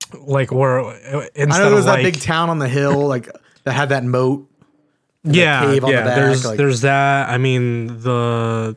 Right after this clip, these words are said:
Speaker 1: like, the tree, like, the big tree that you'll see on the hill to, like, the east in Velen
Speaker 2: Oh, with the people
Speaker 1: marks, like, the
Speaker 2: hanging?
Speaker 1: s-,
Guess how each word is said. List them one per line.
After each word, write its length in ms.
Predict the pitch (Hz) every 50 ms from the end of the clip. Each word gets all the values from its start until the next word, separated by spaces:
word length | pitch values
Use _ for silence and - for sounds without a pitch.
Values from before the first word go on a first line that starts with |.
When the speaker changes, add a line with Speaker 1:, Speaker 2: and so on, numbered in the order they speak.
| _ -
Speaker 1:
like, 200 | 143 123 120 -
the 160 | - 131 120
tree, 1080 | 117 - - - - - - - 135 139 151 156 160 165 160 160 165 160 156 156 151 147 139
like, 200 | 135 120 117 -
the 80 | 135
big 220 | 117 110 135 127 131
tree 240 | - - 147 139
that 100 | 135 135
you'll 160 | 131 123 123 123
see 240 | - - - 135 127
on 140 | 123 123 120
the 100 | 117 110
hill 320 | 104 - 127 123 123 120
to, 140 | 117 - 127
like, 220 | 120 117 113 -
the 140 | - 127 123 - 123 113
east 260 | 117 139 - - -
in 140 | 139 131 131
Velen 540 | 135 135 131 135 135 139 139 139 139 135 131 -
Speaker 2:
Oh, 180 | 160 147 143 139
with 120 | 143 139
the 60 | 143
people 180 | 135 135 156 -
Speaker 1:
marks, 140 | 123 123 131
like, 60 | 135
the 60 | 135 131
Speaker 2:
hanging? 180 | 139 143 147 147
Speaker 1:
s-, 340 | 143 - - - - -